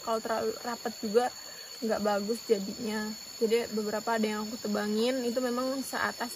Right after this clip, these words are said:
izin yang punyanya. Jadi ini sebelah kanannya sih belum semua, sama sebelah kirinya belum terlalu banyak yang aku bersihkan karena masih tahap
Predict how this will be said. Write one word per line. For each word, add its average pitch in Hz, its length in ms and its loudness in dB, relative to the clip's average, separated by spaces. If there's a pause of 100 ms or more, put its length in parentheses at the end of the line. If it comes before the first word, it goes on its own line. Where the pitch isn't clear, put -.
izin 220 360 2
yang 226 120 -2
punyanya. 208 520 0
Jadi 208 160 0
ini 240 180 0 (500)
sebelah 226 240 4
kanannya 247 440 -2
sih 330 120 -2
belum 247 320 -2
semua, 220 480 -2
sama 226 280 -2
sebelah 220 360 -2
kirinya 226 320 2
belum 220 240 2
terlalu 214 320 0
banyak 208 480 0
yang 208 160 -4
aku 214 320 2 (480)
bersihkan 214 560 -2 (320)
karena 233 400 -2
masih 233 480 -2
tahap 226 160 -4